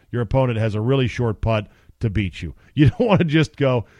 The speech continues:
"Okay, and here's my shot on the par th-, okay. Nice match. Way to kick my ass. Okay, thank you very much." Like, that highlight, that visual of, of Phil doing that, and then the <laughs> handshake,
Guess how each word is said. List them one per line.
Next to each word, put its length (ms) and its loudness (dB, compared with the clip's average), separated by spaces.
"Okay, 540 0
and 120 -2
here's 240 -2
my 120 -4
shot 340 -8
on 80 -6
the 80 -8
par 240 -8
th-, 240 -14
okay. 1300 -12
Nice 280 -4
match. 560 -6
Way 120 -6
to 80 -6
kick 260 -6
my 180 -2
ass. 540 -2
Okay, 440 -8
thank 340 -12
you 60 -10
very 200 -8
much." 400 -16
Like, 260 -4
that 240 2
highlight, 440 -2
that 260 -4
visual 600 0
of, 260 -8
of 180 -6
Phil 340 0
doing 360 0
that, 260 -10
and 120 -6
then 160 -2
the 100 -2
<laughs> 140 -8
handshake, 680 2